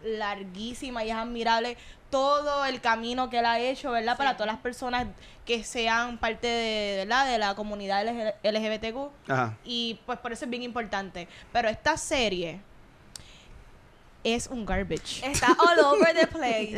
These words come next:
Speaker 1: La serie,
Speaker 3: Qué triste.
Speaker 1: la temática está buena y yo entiendo el
Speaker 2: Un
Speaker 1: mensaje
Speaker 2: buen
Speaker 1: que quieren
Speaker 2: concepto.
Speaker 1: llevar. ¿Sabe? Como concepto, está cool. Ejecutada, está malísima.
Speaker 2: Actuación.
Speaker 1: Es como ver un cartoon. Eh,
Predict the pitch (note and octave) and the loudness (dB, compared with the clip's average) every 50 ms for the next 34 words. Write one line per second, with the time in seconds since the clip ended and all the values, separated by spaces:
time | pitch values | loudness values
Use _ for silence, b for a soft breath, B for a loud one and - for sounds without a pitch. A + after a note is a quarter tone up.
0 | B3 B3+ B3+ B3+ B3+ B3+ - - - - E4+ F#4 F4+ E4+ D#4 B3 A3+ C#3 C#3+ D3 | 2 4 4 4 4 2 0 -6 -2 2 2 4 4 2 4 4 4 6 6 6
1 | C#3 C3 B2+ A#2+ - - - C#3 C#3 C3 A#2 C3 B3 B3 - A#3+ A#3 A#3 A3 A3 | 4 4 4 2 2 4 6 6 8 8 6 4 4 2 0 -4 -4 -4 -4 -6
2 | A#3 C4+ A#3+ D#4 E4+ E4 - - F4+ F4+ C#4+ A#3 A3 A#3 C#4 D#4+ E4+ E4+ D#4+ D4+ | -6 -4 -2 -2 -2 -2 -2 -2 0 0 0 0 -2 -2 0 0 0 2 2 0
3 | C#4+ - C4 A#3+ A3 G3+ G#3+ B3 C4 D#4 D4 - C#4 D4 D#4 D#4 D#4 D4 C4+ A#3+ | 0 -2 -4 -6 -6 -4 -4 -4 -4 -4 -4 -2 -2 -2 0 0 -2 -2 -4 -6
4 | C#4+ D4 B3 A#3+ - - - D4+ D4 - C#4+ C#4 C4+ - C4 C4 A#3+ A3 - - | -6 -2 0 2 2 2 4 2 0 2 2 0 2 2 2 4 2 2 2 4
5 | B3+ B3 A3+ A3 - - - B3+ A#3 A3 G#3+ - - - - - D4+ C#4+ C#4 C4+ | 2 2 2 0 -2 2 4 6 6 6 4 2 0 -8 -2 2 2 4 4 2
6 | B3+ C4+ C4+ C4+ - - F4 F4 F4 - - A3 F#3+ E3+ - - - G#3 - - | 0 0 -2 0 4 4 4 4 4 0 -2 -2 -2 -4 -6 -10 -10 -10 -8 -2
7 | - A3 G#3+ G3 F#3 F#3 E3+ D#3+ D#3 - b b b b b b - - - - | 0 0 0 0 -2 -6 -8 -8 -8 -12 b b b b b b -18 -18 -18 -20
8 | - - - B3 B3+ C4 C4+ B3+ A#3+ - A#3 A#3 A3 C4+ D#4 D#4+ C4 A3 G3+ F3+ | -16 -6 -2 0 2 2 2 2 0 0 -2 0 6 8 8 8 8 6 4 0
9 | E3 F3 - - - - - - - B3 C4 C#4 C4 G#3+ F#3+ G3 A3+ A3+ - - | -2 -6 -10 -16 -20 -18 -10 -2 0 2 2 4 2 0 0 -2 -4 -6 -8 -10
10 | G#3 E3 D#3 D#3 C#3+ - G#3+ A3+ - - - A3+ G3+ - - B3+ C4+ C4+ A#3 G#3+ | -10 -12 -14 -14 -6 -4 -4 -4 -4 -4 -4 -4 -4 -4 -2 0 0 0 0 2
11 | A3 D#4+ E4 E4+ F4 E4+ D4+ C#4 C4+ C#4 D4+ D#4+ F4+ F4 - - B3+ C4+ C#4 C4+ | 2 2 2 4 4 4 4 4 4 6 6 6 4 4 0 -8 -10 -10 -10 -4
12 | - D#4 D#4 D4+ D4 D4 - - - D#4 E4 F4 F4 C4 G3 F3+ F#3 G#3 - - | 0 2 2 2 2 0 -6 -8 -4 -4 -2 -2 -4 -6 -8 -10 -14 -16 -20 -20
13 | - - - - - - G#3+ B3 B3+ B3+ A#3+ - | -20 -20 -20 -20 -14 -6 -2 0 0 0 -2 -4